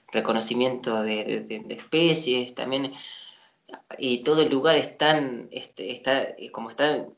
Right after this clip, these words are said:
en contacto directo con, con el campo, es como que es todo muy mágico, ¿no? Para poder dar esto.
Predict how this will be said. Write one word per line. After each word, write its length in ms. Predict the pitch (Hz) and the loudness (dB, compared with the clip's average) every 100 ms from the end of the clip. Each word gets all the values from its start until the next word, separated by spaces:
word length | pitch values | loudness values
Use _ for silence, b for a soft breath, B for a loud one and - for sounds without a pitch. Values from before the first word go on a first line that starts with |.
| - | -12
en 360 | 110 110 110 - - | -8 -8 -8 -16 -14
contacto 680 | 117 113 127 143 - 131 123 | -8 -6 2 2 2 -4 0
directo 800 | 123 127 139 139 - 127 113 - | 0 2 0 -2 -12 -10 -10 -10
con, 320 | 113 - 110 | -14 -14 -14
con 140 | 110 113 | -8 -8
el 160 | 123 | -6
campo, 400 | 151 151 165 165 | 4 4 4 -4
es 60 | 180 | -8
como 340 | - 127 117 | -6 -8 -8
que 340 | - 113 113 113 | -10 -10 -8 -10
es 160 | - - | -14 -8
todo 220 | 135 120 | -6 -6
muy 340 | 123 123 120 165 | -6 -8 -8 -4
mágico, 520 | 151 156 123 - 117 | -4 -4 -10 -10 -8
¿no? 180 | 131 - | -8 -8
Para 260 | - 117 | -10 -10
poder 380 | 113 120 120 - - | -8 -6 -6 -10 -8
dar 160 | 117 | -6
esto. 300 | 117 117 - | -6 -10 -20